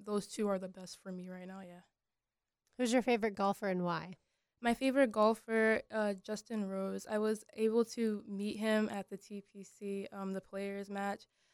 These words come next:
Speaker 1: I also got a picture with him. He's just a cool dude. Overall, <laughs> she's such, like,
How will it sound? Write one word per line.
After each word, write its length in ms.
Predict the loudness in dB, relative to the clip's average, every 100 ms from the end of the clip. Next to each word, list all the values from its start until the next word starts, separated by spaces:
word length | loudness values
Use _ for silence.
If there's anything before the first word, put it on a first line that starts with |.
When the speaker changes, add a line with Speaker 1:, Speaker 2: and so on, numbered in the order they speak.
| _ 2
Speaker 1:
I 80 |
also 200 | 4 4
got 160 | 2 2
a 60 | 0
picture 400 | 0 -2 0 -2
with 160 | 2
him. 80 | 4
He's 80 | 4
just 180 | 2 -4
a 40 |
cool 260 | -4 0 0
dude. 320 | 0 -2 -4 _ _ 4
Overall, 680 | 10 10 10 10 12 12 10
<laughs> 80 | 6
she's 240 | 6 2
such, 160 | 2 -4
like, 160 | -8